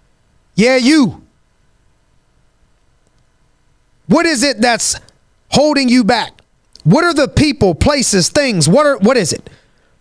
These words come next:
Half the battle was figuring out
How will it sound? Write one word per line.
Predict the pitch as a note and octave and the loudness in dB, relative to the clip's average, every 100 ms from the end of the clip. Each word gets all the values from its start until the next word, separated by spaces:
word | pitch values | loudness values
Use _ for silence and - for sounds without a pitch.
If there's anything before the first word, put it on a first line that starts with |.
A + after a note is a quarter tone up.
| _ _ _ _ _ _ _ _ _ _ _ _ _ _ _ | _ _ _ _ _ _ _ _ _ _ _ _ _ _ _
Half | - C#4+ C#4+ - | -6 -4 -4 -2
the | B3+ | -2
battle | F3+ C4 A#3 G#3+ | 0 -2 -2 0
was | G3 | 0
figuring | - A#3+ A3 G#3+ | 0 0 0 0
out | G#3+ G3+ D#3 | -2 -4 -8